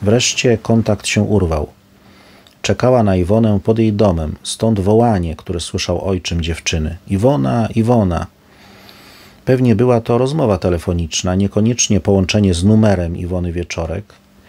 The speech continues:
której telefon zresztą prawdopodobnie był już rozładowany, ale Iwona Wieczorek była w tle. Pewnie wtedy właśnie działa się jej krzywda,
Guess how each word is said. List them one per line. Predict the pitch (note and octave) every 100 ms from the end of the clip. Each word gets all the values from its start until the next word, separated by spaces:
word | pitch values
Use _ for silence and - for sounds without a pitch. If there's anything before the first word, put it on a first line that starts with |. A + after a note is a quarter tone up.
| - -
której | - G2 F2+ F2+
telefon | - G2 F#2 F2+
zresztą | E2+ F2+ - E2+
prawdopodobnie | G2 F#2 F#2 F#2 F#2+ F#2 F2+
był | F2+
już | F2 E2+ -
rozładowany, | G2 F#2+ F#2 F2+ E2+ E2+ D#2+ F#2+ - _ _ _ - - - - - -
ale | A2 A2
Iwona | A2+ G2+ A#2 D3 D3 C#3 B2+
Wieczorek | G#2 A2 - B2+ A#2+ F#2+
była | G#2+ B2 A#2+ A#2
w | -
tle. | - B2 F#2 F2 - _ _ -
Pewnie | B2+ C3 A2
wtedy | - G#2+ G#2+ G#2
właśnie | F#2 E2+ - G2+ G#2+ F#2
działa | G2 G2 G2+
się | - G#2
jej | A2
krzywda, | - - A#2 E2+ E2